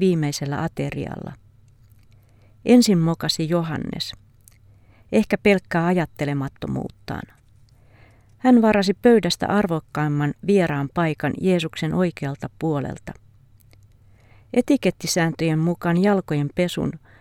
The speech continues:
olisi pitänyt suorittaa seurueen nuorimmainen, eli Johanneksen. Hän löhöili pöydän ääressä ja Jeesus pesi opetuslasten jalat.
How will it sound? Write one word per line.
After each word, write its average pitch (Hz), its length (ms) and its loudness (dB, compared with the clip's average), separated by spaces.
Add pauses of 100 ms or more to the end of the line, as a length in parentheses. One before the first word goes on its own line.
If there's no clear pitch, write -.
(120)
olisi 208 280 4
pitänyt 175 460 0
suorittaa 156 560 -2
seurueen 151 680 -2
nuorimmainen, 151 840 -4 (560)
eli 185 200 2
Johanneksen. 165 800 -4 (1000)
Hän 233 300 6
löhöili 233 480 4 (100)
pöydän 185 400 4
ääressä 156 640 -2 (320)
ja 175 160 2
Jeesus 202 400 4 (100)
pesi 185 340 2
opetuslasten 143 880 -4
jalat. 135 360 -8